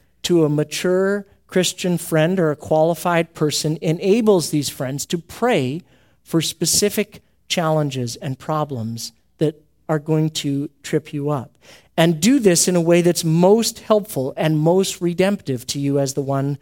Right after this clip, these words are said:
who is confessing. Confession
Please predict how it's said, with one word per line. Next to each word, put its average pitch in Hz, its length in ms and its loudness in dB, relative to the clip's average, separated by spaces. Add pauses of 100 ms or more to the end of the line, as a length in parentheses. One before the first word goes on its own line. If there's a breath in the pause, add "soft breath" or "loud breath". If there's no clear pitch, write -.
(180 soft breath)
who 143 160 0
is 139 160 0
confessing. 131 840 -6 (720 loud breath)
Confession 180 960 0